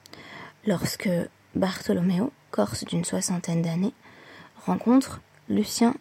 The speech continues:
Bonaparte. Bartolomeo voue une haine inextinguible à la famille Porta. Car dans le cadre de la logique de la vendetta, les Porta ont tué sa propre famille,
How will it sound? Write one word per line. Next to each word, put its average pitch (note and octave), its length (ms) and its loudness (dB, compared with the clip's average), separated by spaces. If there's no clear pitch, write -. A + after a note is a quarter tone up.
Bonaparte. - 720 -2
Bartolomeo G#3+ 800 2
voue A3+ 440 2
une G#3+ 260 4
haine A#3+ 260 6
inextinguible A3 800 4
à F#3+ 80 -2
la F#3 80 0
famille G3+ 320 6
Porta. - 440 -2
Car A3 220 6
dans F#3+ 140 -4
le F3+ 100 -12
cadre G3+ 380 0
de F#3 100 0
la F#3 160 2
logique F#3+ 480 0
de F#3 100 -4
la F3 140 -4
vendetta, F3 560 0
les F#3 120 -4
Porta F#3 500 -4
ont G3 140 -4
tué C4 220 0
sa A3 140 -2
propre G3 360 -4
famille, F3 420 -6